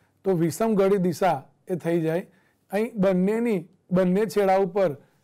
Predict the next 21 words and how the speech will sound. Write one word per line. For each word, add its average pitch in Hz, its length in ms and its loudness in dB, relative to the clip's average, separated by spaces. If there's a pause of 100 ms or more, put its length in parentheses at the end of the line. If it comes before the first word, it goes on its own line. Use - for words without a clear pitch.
(100)
વિરુદ્ધ 175 460 2
દિશામાં 196 540 -2
વિદ્યુત 175 360 -4
પ્રવાહ 175 300 -4
ઉત્પન્ન 180 460 -6 (140)
થાય 185 200 0
છે, 170 240 -2 (260)
જે 160 140 0
આપણે 180 220 0
જમણા 170 400 -2
હાથના 185 400 -6 (300)
અંગૂઠાના 185 580 -6
નિયમ 185 340 -4
ઉપરથી 175 520 -6 (240)
સમજી 170 340 -2
શકીએ 151 440 -8
છીએ. - 200 -20 (960)
એને 208 220 -4
ફરી 220 340 -2
આપણે 233 280 0
એક 240 240 0